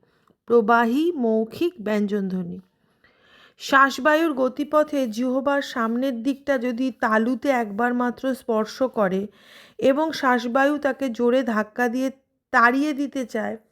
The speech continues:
তবে সেই ধ্বনি সৃষ্টি হয়, তাকে বলা হয় তাড়িত ব্যঞ্জনধ্বনি। শ্বাসবায়ুর গতিপথে বাধা যদি খুব কম হয় ও কোনো ঘর্ষণ ধ্বনি শোনা যায়,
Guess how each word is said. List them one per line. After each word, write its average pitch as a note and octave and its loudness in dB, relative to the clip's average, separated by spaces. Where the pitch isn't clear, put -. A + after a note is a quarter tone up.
তবে C4 -4
সেই D4 2
ধ্বনি C#4+ -2
সৃষ্টি C4+ -6
হয়, C4 0
তাকে A#3+ -2
বলা A3+ -4
হয় B3+ -6
তাড়িত A#3 0
ব্যঞ্জনধ্বনি। A3 0
শ্বাসবায়ুর C#4 2
গতিপথে C#4 2
বাধা A3 0
যদি A3+ -2
খুব C#4+ -8
কম C4+ 0
হয় G#3 -2
ও A3+ 0
কোনো A#3 0
ঘর্ষণ G#3+ -4
ধ্বনি C#4 -4
শোনা A3+ -2
যায়, G#3 0